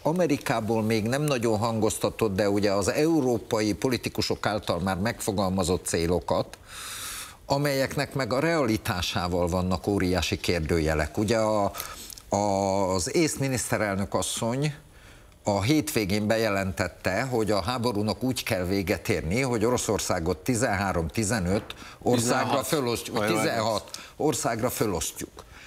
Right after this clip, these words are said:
Speaker 1: Na most ez már egy stratégiai cél, tehát itt már, ö,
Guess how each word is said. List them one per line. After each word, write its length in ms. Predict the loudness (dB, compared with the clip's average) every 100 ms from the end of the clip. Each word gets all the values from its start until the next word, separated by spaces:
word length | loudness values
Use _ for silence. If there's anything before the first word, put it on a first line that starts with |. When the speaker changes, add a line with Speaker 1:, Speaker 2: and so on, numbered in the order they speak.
| -4
Speaker 1:
Na 80 | 0
most 160 | 0
ez 260 | 2 0 0
már 220 | 0 0
egy 120 | -2
stratégiai 680 | -2 -4 -2 -2 -2 -2 -2
cél, 520 | -2 -2 -2 0 -2 -4 -14 -20 -4
tehát 220 | -2 0
itt 220 | -2 0 0
már, 260 | 0 0
ö, 480 | 0 0 2 2